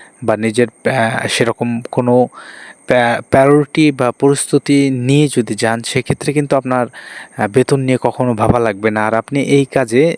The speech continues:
উম, সারা বিশ্বে কাজ করতে পারবেন। আরও বেশ কিছু কাজ আছে, যেমন ইলেকট্রি-, ইলেকট্রিশিয়ান কাজ বা আপনার ওয়েল্ডিংয়ের কাজ, যা সারা জীবন, বা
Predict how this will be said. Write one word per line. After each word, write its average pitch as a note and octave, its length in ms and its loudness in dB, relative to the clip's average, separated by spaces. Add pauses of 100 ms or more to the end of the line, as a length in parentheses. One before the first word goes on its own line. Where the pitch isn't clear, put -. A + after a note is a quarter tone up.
উম, B2+ 380 -10
সারা D#3 280 -2
বিশ্বে C#3+ 400 0
কাজ - 220 -2
করতে A#2 260 -4
পারবেন। A2+ 320 -2 (120)
আরও D#3+ 180 0
বেশ D#3 220 -4
কিছু C#3+ 200 0
কাজ C3+ 200 2
আছে, B2+ 260 0
যেমন B2+ 280 0
ইলেকট্রি-, C3 800 -2
ইলেকট্রিশিয়ান C3+ 580 0
কাজ A#2+ 400 0
বা A2+ 340 2
আপনার A2+ 340 0
ওয়েল্ডিংয়ের B2 560 2
কাজ, A2+ 340 -2 (100)
যা A#2+ 220 0 (340)
সারা A#2+ 260 0
জীবন, A#2+ 460 0
বা A#2 340 2